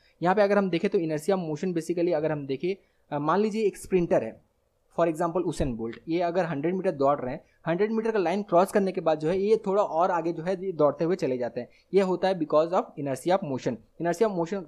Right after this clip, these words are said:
की वजह से क्या होता है, an object does not stop suddenly rather than it continues to move over some distance, ये होता है inertia of motion। The value of acceleration due to gravity, the value of acceleration due to gravity जो है ये सबसे जो है कम कहाँ पे होता है, ये इक्वेटर में सबसे कम होता है।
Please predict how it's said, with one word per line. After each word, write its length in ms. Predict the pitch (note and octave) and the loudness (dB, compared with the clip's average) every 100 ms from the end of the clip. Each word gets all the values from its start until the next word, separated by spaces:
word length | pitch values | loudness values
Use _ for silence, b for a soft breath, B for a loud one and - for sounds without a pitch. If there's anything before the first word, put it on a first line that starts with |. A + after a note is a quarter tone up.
| _ | _
की 100 | G3 | -2
वजह 160 | F3+ F3 | 0 -4
से 120 | F#3 | -4
क्या 120 | E3+ | -4
होता 160 | E3 F#3+ | 0 -2
है, 80 | |
an 80 | D#3 | -2
object 380 | A#2+ C#3+ F3+ D#3+ | -4 -2 -2 0
does 200 | C#3 C#3 D#3 | 0 0 0
not 200 | F3+ - | 0 0
stop 280 | - D3 - | 2 2 2
suddenly 400 | C#3+ D3 D3 G3 | -2 0 2 2
rather 240 | C#3 C#3+ C#3 | 2 2 2
than 120 | D#3+ F#3 D#3 | 0 -2 -6
it 180 | - - | -6 -2
continues 640 | D3+ D3 E3+ F3 G#3+ A#3 - _ _ | -2 -2 -2 0 0 0 -10 _ _
to 100 | F3 | 0
move 260 | D#3+ F#3+ D#3+ | 2 0 0
over 220 | C3 E3+ F3 | 0 0 0
some 160 | B3 - C#3 | -4 -6 -6
distance, 380 | C#3+ - B2+ - | -6 -4 -6 -2
ये 80 | D3+ | 0
होता 200 | D3 - | 2 0
है 80 | D3+ | -4
inertia 400 | B2+ A#2+ - F3+ | -6 -6 0 0
of 300 | - _ C3+ | 0 _ -2
motion। 280 | C3 B2 G#2 b b _ | -2 -2 -10 b b _
The 120 | F#3+ E3+ | 4 6
value 320 | E3 G#3 G#3+ | 6 8 8
of 100 | G#3 - - _ - | 6 2 -20 _ -2
acceleration 460 | D3+ F3+ D#3+ G3+ F3+ | 0 2 2 0 0
due 140 | E3 | 2
to 60 | F3+ D3 | 2 4
gravity, 380 | C3 C#3 C#3 G#2+ _ _ F3 | 2 0 -6 -10 _ _ -2
the 80 | D#3 | 2
value 240 | D#3 G3+ | 8 8
of 100 | G#3+ | 8
acceleration 440 | D#3+ D3+ F#3 F#3+ F#3+ | 4 -2 -2 -2 2
due 140 | F3+ | 2
to 80 | F#3 D#3+ | 2 2
gravity 340 | C#3+ D3+ F#3 | 0 0 -6
जो 140 | D#3 D#3 | -6 -6
है 160 | E3 F3 | -6 -4
ये 100 | F3 | -6
सबसे 540 | - E3+ E3 - A3 | -4 -6 -6 0 0
जो 140 | G3 F3+ | 0 -4
है 180 | F3 F#3 | -4 -2
कम 240 | D#3 E3+ | -2 -2
कहाँ 200 | D#3 D3 | -4 -4
पे 120 | E3+ | -2
होता 180 | C#3 F3 | -2 -2
है, 60 | F3+ | -2
ये 140 | G3 | -2
इक्वेटर 460 | F#3 D3+ E3 D#3 F#3 | -4 0 0 2 0
में 100 | F3+ | -2
सबसे 280 | - - F3 | -4 -2 0
कम 140 | C#3+ | 0
होता 300 | D#3 A2 C#3+ | -4 -4 -4
है। 220 | D#3 A2+ | -4 -8